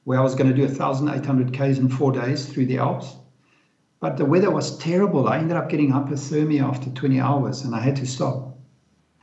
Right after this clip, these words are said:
And it was a huge failure for me, 'cause I felt I'd committed and I'd let people down, and there was so much riding on it. But, um, the thing is, until you commit to something, nothing changes, does it?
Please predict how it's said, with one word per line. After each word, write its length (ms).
And 100
it 40
was 180
a 60
huge 280
failure 320
for 220
me, 160
'cause 240
I 140
felt 260
I'd 300
committed 560
and 120
I'd 320
let 280
people 280
down, 480
and 140
there 80
was 160
so 160
much 460
riding 480
on 180
it. 200
But, 320
um, 460
the 100
thing 240
is, 380
until 240
you 80
commit 340
to 100
something, 480
nothing 360
changes, 500
does 240
it? 160